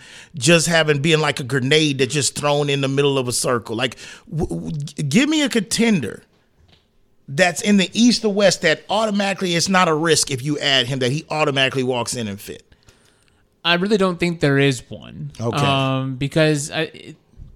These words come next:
Speaker 2: as unfortunate as it is for somebody his ta-, of his talent level, he's almost overstayed his welcome at every team. There's a reason why he's been on, what, five teams in the last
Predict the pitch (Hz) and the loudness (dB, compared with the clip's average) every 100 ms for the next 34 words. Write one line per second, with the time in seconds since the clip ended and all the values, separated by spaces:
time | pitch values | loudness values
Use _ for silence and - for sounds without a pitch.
0 | - _ _ _ 156 170 165 208 220 214 | -20 _ _ _ -2 -2 0 2 2 2
1 | 185 165 156 143 160 156 - 135 151 143 | 0 0 -2 0 0 0 -4 -4 -2 -2
2 | 135 131 - 180 214 - 156 151 156 143 | -2 -4 -8 -4 -4 -4 -8 -6 -6 -4
3 | 143 - 165 180 160 131 127 120 123 120 | -6 -4 -2 0 -2 -4 -6 -4 -6 -8
4 | - _ _ 147 180 175 165 - 175 160 | -12 _ _ 0 2 2 0 4 4 4
5 | 151 - 156 143 127 147 147 139 139 - | 0 0 0 0 0 2 0 -2 -8 -2
6 | 151 139 143 139 147 147 165 208 190 175 | -2 0 -2 -2 -2 -2 0 0 0 0
7 | 160 156 160 151 123 - 156 160 170 165 | 0 0 0 -2 -4 -4 -2 0 0 -2
8 | - 170 170 160 160 160 - | -4 -2 -2 -2 0 -2 -2